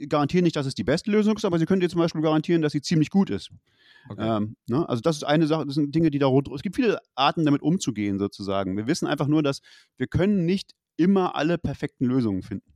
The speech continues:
Speaker 1: Das ist irgendwie
Speaker 2: Das ist doch ein, äh, schönes Schlusswort <laughs> für, für diese Folge. Stefan, äh, recht herzlichen Dank für die Aufklärung und die, ja,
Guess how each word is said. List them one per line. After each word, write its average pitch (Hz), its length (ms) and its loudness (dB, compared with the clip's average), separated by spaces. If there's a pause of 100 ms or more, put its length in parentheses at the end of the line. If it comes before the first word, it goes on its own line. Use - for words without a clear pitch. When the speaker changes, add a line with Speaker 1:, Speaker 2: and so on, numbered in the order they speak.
(120)
Speaker 1:
Das 113 160 -20
ist 104 200 -20
irgendwie 101 320 -14 (840)
Speaker 2:
Das 156 240 -4
ist - 280 -12
doch 139 100 -8
ein, 120 500 -10 (160)
äh, 117 160 -16
schönes 139 420 -6
Schlusswort 127 800 -8 (140)
<laughs> - 920 -10
für, 127 600 -6
für 127 160 -12
diese 127 260 -8
Folge. 143 480 -6 (600)
Stefan, 180 540 -4
äh, - 40 -16
recht - 500 -10
herzlichen 143 480 -6
Dank 139 340 -10 (100)
für 135 200 -10
die 117 340 -8 (320)
Aufklärung 147 680 -6
und 127 180 -6
die, 120 180 -6
ja, 113 320 -6